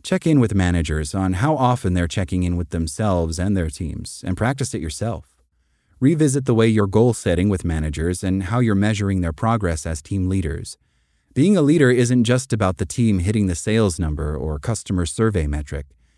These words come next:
It's also about how well the team is managed and sustained for the long term. Think creatively and specifically about what less turnover, less burnout,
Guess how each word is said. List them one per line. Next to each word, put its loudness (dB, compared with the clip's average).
It's -6
also 2
about 2
how 2
well 4
the 0
team 2
is 0
managed 0
and 0
sustained 0
for -4
the -2
long 0
term. -6
Think 4
creatively 4
and 2
specifically 0
about 2
what 0
less 2
turnover, 0
less 0
burnout, 2